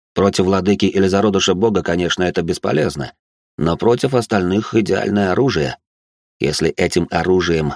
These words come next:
будешь пользоваться ты, воины не смогут выдержать пятидесяти ударов. Их меридианы обнулятся.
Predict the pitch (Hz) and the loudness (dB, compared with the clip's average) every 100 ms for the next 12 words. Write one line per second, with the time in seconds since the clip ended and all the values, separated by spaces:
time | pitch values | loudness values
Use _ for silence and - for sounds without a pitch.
0 | - - 85 80 - 104 92 90 82 - | -6 -4 -2 -2 0 2 2 0 -2 0
1 | 98 110 - _ _ _ - - - - | 0 0 -6 _ _ _ -4 0 0 0
2 | 110 101 - 135 107 98 101 107 95 92 | 0 0 2 0 2 2 2 2 2 0
3 | 98 90 98 90 - - 92 92 69 - | -2 -4 -4 -4 -2 0 2 0 -4 -12
4 | - _ _ _ - - 120 117 107 104 | -20 _ _ _ -6 -4 0 2 4 4
5 | 104 101 98 104 113 78 - 62 | 4 4 2 2 0 -2 -4 -10